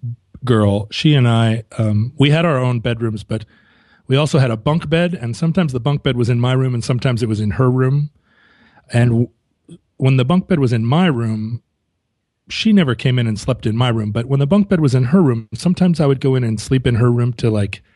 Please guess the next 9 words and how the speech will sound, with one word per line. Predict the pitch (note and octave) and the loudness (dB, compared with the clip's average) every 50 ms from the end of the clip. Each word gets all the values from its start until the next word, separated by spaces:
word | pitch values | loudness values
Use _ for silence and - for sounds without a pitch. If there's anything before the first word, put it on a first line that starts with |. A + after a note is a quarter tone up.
| _ _ _ _ _ - | _ _ _ _ _ -2
just | - B2 - - - - _ - | -2 -2 -2 -2 -8 -14 _ 0
comfort | - B2 B2 - B2 B2 A2 | 0 0 2 2 0 0 2
her. | B2 C3 B2+ C#3 D#3+ - _ _ _ _ _ _ _ _ _ - _ _ _ _ _ _ _ _ _ - - | 2 2 2 2 0 -4 _ _ _ _ _ _ _ _ _ -20 _ _ _ _ _ _ _ _ _ -4 -2
And | B2 A#2+ A#2 A#2 - - | 0 0 0 -2 -6 -6
I | - B2+ | -2 0
remember | C3 B2+ C3 C#3+ C#3+ B2+ B2+ | 0 2 2 2 2 2 2
one | A#2+ A#2+ C3 D3+ E3 - | 2 2 2 2 2 2
Easter | C#3 D#3 D#3+ - - D3+ | 2 2 2 2 2 0
morning, | C3 B2 B2 A#2+ A#2 A2 G#2 G2+ G#2 G#2 A2 B2 | 2 2 2 2 2 0 0 -2 -2 -4 -6 -6